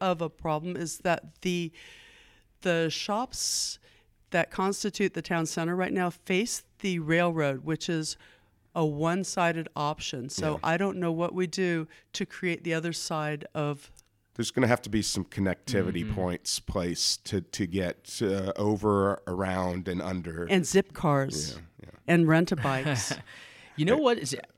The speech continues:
Speaker 3: I'm gonna throw some real estate two cents in here. Not that these two neighborhoods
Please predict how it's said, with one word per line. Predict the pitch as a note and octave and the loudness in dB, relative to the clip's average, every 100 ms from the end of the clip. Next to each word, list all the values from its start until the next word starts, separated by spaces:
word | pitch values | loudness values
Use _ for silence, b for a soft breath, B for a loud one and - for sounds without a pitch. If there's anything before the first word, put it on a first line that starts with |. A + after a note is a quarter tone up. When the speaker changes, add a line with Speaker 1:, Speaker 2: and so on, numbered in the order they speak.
| - | -14
Speaker 3:
I'm | - | -4
gonna | D#3 F3+ | 0 2
throw | - C3 | 2 -2
some | - | 0
real | A2+ A2 | -2 0
estate | A2 - A#2+ A#2 | -2 0 -2 -2
two | B2+ | -6
cents | A#2+ B2+ A#2+ | -2 -4 -2
in | C3 | -4
here. | C3 C3+ C#3 C#3 b b b - | -2 0 -2 -4 b b b 2
Not | B2 C3 | 6 6
that | C#3 A#2+ | 4 0
these | B2+ A#2 | 0 -2
two | - B2+ | -2 0
neighborhoods | A#2 A2+ A#2 A2+ A#2 A2+ | 0 0 -2 0 -2 -2